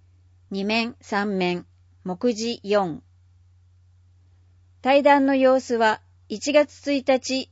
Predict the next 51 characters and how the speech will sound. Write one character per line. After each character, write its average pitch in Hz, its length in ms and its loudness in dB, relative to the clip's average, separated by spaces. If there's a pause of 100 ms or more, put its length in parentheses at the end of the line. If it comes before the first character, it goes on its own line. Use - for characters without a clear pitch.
日 226 300 -6
曜 277 200 4
祝 - 260 -8
日 196 260 -6
か 190 160 -2
ら 180 200 0 (360)
七 233 260 -2
日 262 320 2
土 240 140 2
曜 262 240 6
の 180 240 -4 (280)
江 285 200 0
東 277 320 2
ワ 269 140 4
イ 269 80 2
ド 269 120 0
ス - 160 -12
ク 269 220 -2
エ 247 180 2
ア、 165 180 -4 (440)
ケ 269 220 2
ー - 20 -10
ブ 262 120 2
ル 262 140 2
テ 262 140 2
レ 233 160 2
ビ 165 240 -10
十 247 220 -2
一 247 280 -6
チ 233 100 -4
ャ 214 120 -2
ン 190 60 -6
ネ 165 120 -6
ル、 156 180 -8 (560)
区 311 220 -4
公 285 300 2
式 269 360 -4
YouTube 277 540 -2
チ 294 100 -4
ャ 277 120 2
ン 262 80 0
ネ 226 100 0
ル 190 100 -4
で 170 140 -2
放 202 240 -2
送 208 320 -2
配 202 280 -4
信 185 220 -8
し 180 160 -8
ま 175 200 -6
す。 - 200 -20